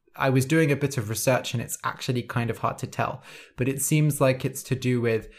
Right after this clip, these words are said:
West Country actors being the first big television and film pirates, which I think is really cool because the West Country accent is now kind of global and universal because of pirates. I think that's really cool.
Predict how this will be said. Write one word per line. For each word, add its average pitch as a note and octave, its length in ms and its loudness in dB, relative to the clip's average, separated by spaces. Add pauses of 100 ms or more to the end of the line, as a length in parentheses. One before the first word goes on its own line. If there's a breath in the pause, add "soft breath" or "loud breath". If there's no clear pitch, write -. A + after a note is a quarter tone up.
(200 loud breath)
West D3 400 0
Country C3 520 -2
actors - 680 0 (400 loud breath)
being D3+ 300 6
the C#3 80 4
first C3+ 580 2
big C3 320 4
television B2+ 640 2
and A#2 180 0
film A2+ 520 2 (100)
pirates, B2 520 0 (240 loud breath)
which D3+ 260 2
I F3+ 140 4
think F#3+ 300 0
is B2+ 160 -2
really C#3+ 220 2
cool D3 380 2
because B2+ 480 -2
the B2+ 120 4
West D3 260 4
Country C#3 360 0
accent C#3 580 -2
is B2 140 0
now B2 320 2
kind B2 360 -2
of B2 240 -2 (300 soft breath)
global C#3 640 4
and A#2+ 160 2
universal C3 760 2
because B2 540 0
of A#2 540 -2 (180)
pirates. - 680 -4 (100)
I C#3+ 100 4
think C#3+ 160 2
that's B2 200 -4
really B2 220 -2
cool. - 380 -6